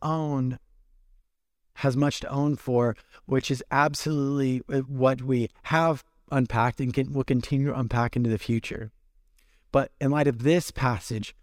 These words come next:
there's one of those pieces that I think is worth noting,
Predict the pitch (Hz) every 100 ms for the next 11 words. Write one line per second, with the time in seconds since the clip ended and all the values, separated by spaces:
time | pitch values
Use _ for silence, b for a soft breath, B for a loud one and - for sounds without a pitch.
0 | - 147 147 139 123 151 160 160 147 -
1 | 131 - 120 135 131 131 - 131 120 117
2 | 131 - 120 113 104 101